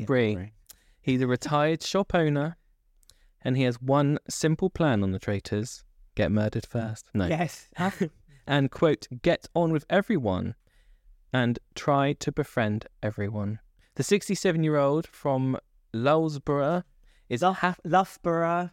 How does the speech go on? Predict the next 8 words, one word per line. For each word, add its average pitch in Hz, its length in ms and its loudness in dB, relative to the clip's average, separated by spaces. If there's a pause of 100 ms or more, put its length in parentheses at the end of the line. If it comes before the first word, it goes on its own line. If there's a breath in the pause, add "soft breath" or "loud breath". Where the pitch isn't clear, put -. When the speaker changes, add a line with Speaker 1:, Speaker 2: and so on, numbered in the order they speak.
Speaker 1:
Loughborough? 123 840 2 (600)
Speaker 2:
Ben 302 280 2
lives 277 240 2
in 180 80 -2
the 180 60 0
U 180 120 2
K, 208 260 2
everyone. 131 520 0